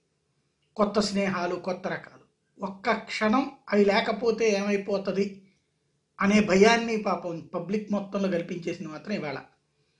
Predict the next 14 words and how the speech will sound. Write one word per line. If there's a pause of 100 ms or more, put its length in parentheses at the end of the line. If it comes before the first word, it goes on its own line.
(200)
ఒక్కసారిగా (440)
Gmail,
Google
సర్వీసెస్,
అట్లాగే
ఫొటోస్, (680)
YouTube (180)
అన్నీ
ఆగిపోవడంతో (680)
గుండె
పట్టేసినంత
పని
అయిపోయింది
చాలామంది.